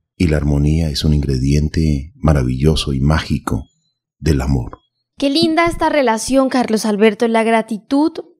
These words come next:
Speaker 2: nos lleva a la armonía y la armonía nos lleva al amor y el amor nos lleva a la bondad, porque el agradecimiento tiene el poder de liberarnos de las emociones tóxicas,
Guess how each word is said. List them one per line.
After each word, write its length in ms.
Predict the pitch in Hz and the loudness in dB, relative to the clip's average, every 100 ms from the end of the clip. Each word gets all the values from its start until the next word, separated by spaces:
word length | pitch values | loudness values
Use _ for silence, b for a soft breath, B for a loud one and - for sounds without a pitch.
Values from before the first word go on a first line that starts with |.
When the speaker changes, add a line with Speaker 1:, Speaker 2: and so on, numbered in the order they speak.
| - | -8
Speaker 2:
nos 240 | 220 240 | -2 0
lleva 240 | 220 233 254 | 2 2 2
a 20 | |
la 120 | 262 | 0
armonía 640 | 240 208 208 202 196 190 - | -2 -2 0 0 0 -2 -4
y 120 | 233 | 0
la 100 | 220 | 2
armonía 640 | 208 202 196 208 247 294 294 _ _ _ - | 2 0 0 2 2 0 -4 _ _ _ -2
nos 220 | 247 226 | 0 2
lleva 640 | 226 226 247 269 285 _ _ - | 2 2 2 0 -4 _ _ -8
al 160 | 214 208 | -4 -2
amor 560 | 196 208 214 214 _ _ _ b - | 0 0 0 -4 _ _ _ b -4
y 120 | 233 | 0
el 100 | 214 | 0
amor 500 | 208 208 247 311 - | 0 2 2 2 -2
nos 260 | - 220 220 | -4 -2 0
lleva 300 | 208 214 240 | 2 2 2
a 20 | |
la 120 | 240 | -2
bondad, 480 | 220 196 185 190 185 _ _ _ _ _ _ | -4 -4 -2 -2 -2 _ _ _ _ _ _
porque 320 | - 226 - | -6 -6 -2
el 80 | 220 | 2
agradecimiento 1040 | 214 202 208 208 - 220 220 226 233 285 285 | 2 2 2 2 -2 -2 0 0 0 0 0
tiene 280 | 269 262 | 2 2
el 100 | 277 | 0
poder 400 | 269 226 208 202 | 0 0 2 0
de 100 | 190 | 0
liberarnos 720 | 254 262 214 190 202 208 254 262 | 0 2 2 4 2 2 -4 0
de 80 | |
las 200 | 240 220 | 0 0
emociones 600 | 214 196 190 214 202 214 | -2 -4 -2 -2 -2 -4
tóxicas, 760 | 220 226 - 202 - - - - | -2 -2 -2 -12 -8 -8 -8 -16